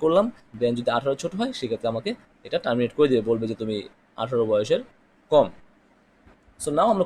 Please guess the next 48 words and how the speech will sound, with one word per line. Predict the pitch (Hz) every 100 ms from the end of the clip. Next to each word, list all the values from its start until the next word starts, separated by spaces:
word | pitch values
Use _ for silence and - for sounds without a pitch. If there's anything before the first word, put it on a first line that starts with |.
| 214
কোন | 240 220
রাউটে | 170 170 160
চেক | 156 170
করবো, | 165 254
তো | 160
আমি | 143 143
আমাদের | 147 143 -
ওয়েব | 139 180 175
ডট | 190 -
পি | 160
ফাইলে | 151 127
চলে | 131 120
আসি। | - 202 127
আমি | 131 135 -
about | 135 175 190
us-টা | 175 196
আমি | 170
actually | 131 131 123
এখানে | 113 107 92 - _ 113
already | 117 113 107 - 123
ডিক্লেয়ার | 131 151
করে | 131 113
রাখছি, | 98 - 98
আগে | 107 107
দেখতে | 120
পাচ্ছেন। | 110 - - - _ -
তো | 165
আমি | 185 151
এটাকেই | 139 190 214 165
আমি | 131
ইউজ | 127 -
করলাম, | 120 120 160
সমস্যা | 120 120 127
নেই। | 190 - - - 131
Just | 143 127 123 131
নেম | 170 202 240 - 135
যে | 135
মেথড | 143
আছে | 175 135
তার | 127 -
সাথে | - 160
সাথে | 147 190
আমি | 123 113
আরেকটা, | 117 - 170 170 - _ _ 127
আম, | 127 127 123 - -
পাস | 135 139
মিড-, | 131 135
আহ, | 123